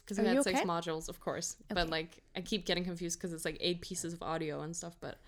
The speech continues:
Speaker 2: Mm-hmm.
Speaker 1: six assessments, and I did them in four weeks.
Speaker 2: Mm.
Speaker 1: And so I did them a little bit slower than you did.
Speaker 2: But still very quick.
Speaker 1: But still, like, I gave myself maximum a week to achieve all of
Speaker 2: Mm.
Speaker 1: those,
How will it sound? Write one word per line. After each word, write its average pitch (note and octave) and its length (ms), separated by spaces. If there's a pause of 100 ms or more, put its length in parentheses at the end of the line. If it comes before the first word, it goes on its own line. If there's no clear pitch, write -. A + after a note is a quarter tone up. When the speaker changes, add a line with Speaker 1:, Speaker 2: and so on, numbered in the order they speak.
(140)
Speaker 2:
Mm-hmm. G#3 260 (200)
Speaker 1:
six - 280
assessments, A3 460
and - 120
I G3 80
did F#3 140
them F#3+ 120
in F#3 80
four F#3 280
weeks. - 360
Speaker 2:
Mm. G#3 420 (680)
Speaker 1:
And F3+ 380
so F3+ 120
I F3+ 60
did F3 160
them F3+ 280
a B3+ 80
little D4+ 260
bit A#3 220
slower G#3+ 460
than G#3 160
you G3 160
did. G3+ 200 (160)
Speaker 2:
But G#3 140
still G#3 200
very F#3 380
quick. - 280 (360)
Speaker 1:
But B3+ 140
still, D4 360
like, C4 300
I A3+ 120
gave A#3 260
myself A#3 440
maximum G3+ 1000
a G3 80
week F#3+ 480
to G#3+ 140
achieve F#3 440
all D3+ 220
of G3 80
Speaker 2:
Mm. F#3+ 60
Speaker 1:
those, C4+ 440